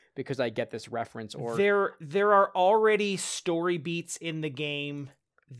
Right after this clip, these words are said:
Speaker 2: that mean more to me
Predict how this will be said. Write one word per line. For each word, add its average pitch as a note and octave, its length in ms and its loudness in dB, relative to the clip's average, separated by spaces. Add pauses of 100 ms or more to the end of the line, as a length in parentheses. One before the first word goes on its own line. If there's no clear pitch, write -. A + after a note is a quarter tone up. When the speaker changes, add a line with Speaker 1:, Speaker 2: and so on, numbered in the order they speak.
(100)
Speaker 2:
that C#3+ 440 -4 (260)
mean D#3 640 -4
more C#3+ 320 2
to F3 160 -6
me F3 440 -4